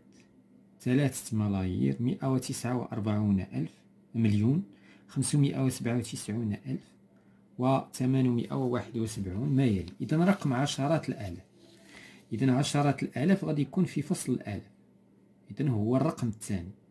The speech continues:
إذن هنا غادي يكون هو تسعة. إذن هنا الحديث على الرقم. إذن الرقم هو تسعة. بالنسبة لعدد الآلاف، عدد الآلاف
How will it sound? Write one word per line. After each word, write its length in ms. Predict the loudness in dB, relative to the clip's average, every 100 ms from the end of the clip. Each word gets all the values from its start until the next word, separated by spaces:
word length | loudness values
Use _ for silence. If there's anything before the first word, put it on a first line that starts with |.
| -8 -4
إذن 80 |
هنا 340 | 0 2 2 0 _ _ -20 -20 _ -8
غادي 140 | -4
يكون 240 | -4 0 0
هو 200 | 2 0
تسعة. 360 | -2 -6 -8 -20 _ _ _ -10 -6
إذن 80 |
هنا 220 | -2 0 0
الحديث 440 | 0 0 2 0
على 160 | 0 0
الرقم. 400 | 0 -2 -8 -16 _ _ _ _ -20 _ _ _ -4
إذن 160 | -2
الرقم 320 | -2 -4 -4 -2
هو 240 | 0 0
تسعة. 380 | 0 -6 -8 -18 _ _ _ _ -20 _ _ -20 _ _ -20 _ _ -20 -20 -20 -20 -20 -20 -4
بالنسبة 440 | 4 6 6 4 2
لعدد 440 | 4 2 2 2
الآلاف، 640 | 0 -4 -2 0 0 -2 -18 _ _ _ -20 -20 -14 -2
عدد 320 | 4 4 2
الآلاف 720 | 0 4 6 6 2 -6